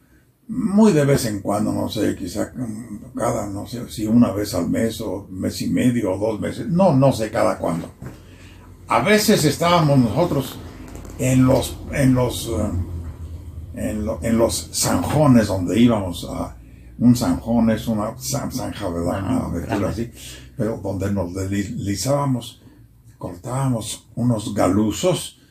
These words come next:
Speaker 1: nos trepábamos en ellos y nos deslizábamos, ¡ay, felices de la vida! A veces iba una de mis tías o mi madre: "Javier, que ya llegó el profesor de piano, córrele que te están", o sea, del zanjón, ¿verdad? Medio me lavaba las manos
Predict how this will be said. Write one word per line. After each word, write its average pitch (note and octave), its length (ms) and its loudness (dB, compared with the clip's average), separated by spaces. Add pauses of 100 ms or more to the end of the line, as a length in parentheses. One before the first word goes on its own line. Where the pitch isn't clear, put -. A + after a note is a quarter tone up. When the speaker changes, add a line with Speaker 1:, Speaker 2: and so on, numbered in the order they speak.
(180)
Speaker 1:
nos G#2 240 -4
trepábamos G#2+ 680 -2
en F2+ 120 -4
ellos C#3+ 500 4 (300)
y G#2+ 80 -6
nos F#2+ 300 -4
deslizábamos, G#2 880 -2
¡ay, G3 580 -2
felices D#3+ 640 0
de B2 80 2
la A2 140 4
vida! G2+ 420 0 (440)
A A2 100 -2
veces D#3+ 420 0
iba E3+ 400 2 (600)
una F#3 240 2
de C#3 120 4
mis B2+ 240 2
tías F3+ 320 -2
o D#3+ 60 -2
mi D3+ 140 -4
madre: - 500 -10 (460)
"Javier, A#3 560 4
que F#3+ 100 -8
ya A#3+ 160 6
llegó G#3 300 6
el G#3+ 100 4
profesor F3+ 420 2
de F3 120 2
piano, F#3+ 440 0
córrele A3 480 6
que F#3 120 0
te E3 100 0
están", D#3 500 0 (120)
o - 140 -4
sea, - 160 -8 (580)
del D3+ 260 4
zanjón, D3 580 6
¿verdad? D#3+ 300 6
Medio C3 320 6
me A#2 140 6
lavaba D3+ 420 4
las A#2 240 2
manos E3+ 500 2